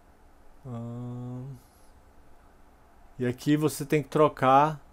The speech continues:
né, pro usuário. No meu caso, é root. E aqui, um, dois, três, quatro. Acho que é isso a senha.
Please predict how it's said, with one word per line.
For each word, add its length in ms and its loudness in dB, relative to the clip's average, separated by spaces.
né, 380 -4
pro 140 -8
usuário. 760 0
No 80 -10
meu 200 -2
caso, 1120 -4
é 280 -10
root. 420 -10
E 100 -10
aqui, 680 -2
um, 260 -8
dois, 400 -12
três, 960 -12
quatro. 380 -6
Acho 180 -18
que 80 -8
é 60 -4
isso 260 -12
a 40 -10
senha. 640 -8